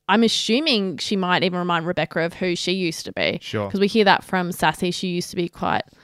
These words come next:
Speaker 1: confident and free. And so I think it's nice and refreshing for Rebecca to be around someone that, yeah, reminds her of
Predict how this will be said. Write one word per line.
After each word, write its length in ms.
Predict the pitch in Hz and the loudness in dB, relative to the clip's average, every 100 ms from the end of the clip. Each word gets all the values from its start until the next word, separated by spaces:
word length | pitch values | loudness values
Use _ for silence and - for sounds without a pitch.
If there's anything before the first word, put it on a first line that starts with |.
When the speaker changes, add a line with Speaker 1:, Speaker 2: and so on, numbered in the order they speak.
| - _ _ | -20 _ _
Speaker 1:
confident 500 | - 185 - 180 - | -2 -2 0 0 0
and 160 | 170 165 | -4 -6
free. 640 | - 180 180 170 170 175 - - - - _ | -4 2 4 4 2 -2 -8 -20 -20 -20 _
And 140 | 196 | 4
so 80 | 220 | 6
I 80 | 220 | 6
think 160 | 247 254 | 6 4
it's 220 | 233 - | 2 0
nice 260 | 202 190 | 4 4
and 100 | 202 | 4
refreshing 680 | 185 - 175 - 185 175 175 - | -2 0 -2 0 0 0 -4 -6
for 140 | - | 2
Rebecca 480 | 180 180 170 - 175 | 2 4 0 2 0
to 160 | - 190 | 0 2
be 260 | 190 185 - | 4 4 4
around 560 | 175 180 175 175 170 - | 4 6 4 4 -2 -8
someone 640 | - 175 175 165 170 170 - _ _ _ _ _ _ _ _ _ _ - | -2 0 0 0 -2 -6 -10 _ _ _ _ _ _ _ _ _ _ 4
that, 260 | 202 - _ | 4 4 _
yeah, 220 | 214 247 | 6 8
reminds 400 | 185 185 190 185 | 8 6 6 6
her 120 | 185 | 4
of 240 | 185 170 | 2 0